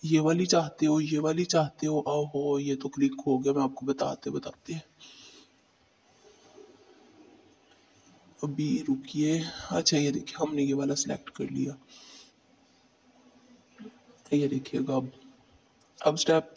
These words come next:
three में ना, मैं आपको दिखाती हूँ। ये देखिए, ये बने बनाए आ गया आपके सामने। मुझे तो ये मज़े का फीचर लगा था, मुझे ये वाला अच्छा लग रहा है। इसको हमने open किया।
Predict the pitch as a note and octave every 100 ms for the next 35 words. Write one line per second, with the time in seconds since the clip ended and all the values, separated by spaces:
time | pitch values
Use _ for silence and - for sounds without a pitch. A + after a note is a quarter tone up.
0 | - D3 D#3 A3 F3 C#3+ F3+ - D3 C#3
1 | C#3 C3 - - C3 C3+ - - - -
2 | _ _ _ _ _ _ _ - - _
3 | _ D3+ C#3 C3 - C3 - D3 D#3 D#3
4 | C#3 D#3 C#3 B2+ C3 B2 C3 C3 C3 B2
5 | - C3 C3 C3+ C3+ - D3+ D#3+ D#3 D#3+
6 | D#3 C#3 C3 B2+ C3 C3 C3+ - C3 -
7 | C3 C3 D3 D3+ - B2+ C3+ _ _ -
8 | _ _ _ - D3 C#3+ C3+ C3+ C3 -
9 | B2+ C3 B2+ B2 - - _ - - -
10 | _ _ _ _ _ _ _ - - _
11 | _ _ _ - - - - - E3 E3
12 | D3+ C#3+ C#3+ C3 - E3+ D#3+ D3+ F#3 -